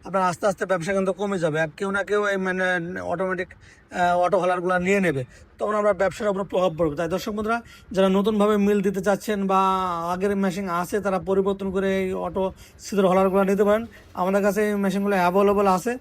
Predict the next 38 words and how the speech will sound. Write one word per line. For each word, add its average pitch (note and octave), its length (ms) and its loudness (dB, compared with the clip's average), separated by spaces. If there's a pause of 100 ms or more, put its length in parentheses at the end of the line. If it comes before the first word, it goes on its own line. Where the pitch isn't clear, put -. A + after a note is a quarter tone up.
(280)
আমরা F#3 200 -4
এখান G3+ 180 -4
থেকে, G#3 200 -2
এটা G#3 180 -2
কিন্তু G#3 180 -4
আমার G3+ 200 -2
নিজ G3+ 160 0
এলাকায়, G3+ 360 2
এখান F#3+ 200 -4
থেকে G#3 180 -2
আমি G#3 200 -4
ভিডিওটা F#3+ 260 0 (100)
করি, G3 180 0 (400)
উনি G3 140 0 (280)
চালাচ্ছে, F#3+ 320 0
ওখান G3 240 0
থেকে G3 140 -2
ভিডিওটা F#3 320 -2 (100)
করি, G3 140 -2
যাতে F#3 180 -2 (100)
বড় G3 120 4 (100)
মিল G3 140 0 (360)
আমাদের F3+ 260 -2
শোরুমে G3+ 300 -4
এটা F#3+ 140 0
ভিডিও F3+ 280 -2
করা F#3+ 120 4 (120)
সম্ভব F3 240 0 (100)
না। G#3 40 0 (1000)
আমাদের F#3 260 -2
কাছে G3 200 0
দুই G3 140 -4
নম্বর G3+ 180 -2
হলারগুলোর F#3+ 380 2
দাম F#3 180 -2
পড়বে G3 220 -4
হলো G3 140 -2 (400)
পঁয়ত্রিশ G3 380 -2